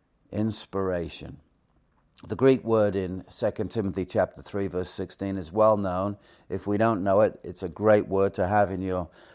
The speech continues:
vocabulary. The Greek word theopneustos. You spell that T H E O P N E U S T O S. That's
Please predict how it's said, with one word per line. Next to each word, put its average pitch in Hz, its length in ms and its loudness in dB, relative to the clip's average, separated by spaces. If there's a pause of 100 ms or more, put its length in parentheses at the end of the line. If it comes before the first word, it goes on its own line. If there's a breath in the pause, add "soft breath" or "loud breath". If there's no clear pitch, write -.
(280 soft breath)
vocabulary. 95 920 2
The 95 120 -10
Greek 123 360 -2
word 98 240 0
theopneustos. 107 1200 0
You 85 80 -10
spell 101 340 4
that - 360 0
T 107 240 -2
H 95 240 0
E 95 240 -2
O 117 400 4 (400 soft breath)
P 104 300 -4
N 95 420 -2
E 104 260 -4
U 95 400 -4
S 98 380 0
T 95 400 -6
O 87 340 -2
S. 107 360 0
That's - 500 -6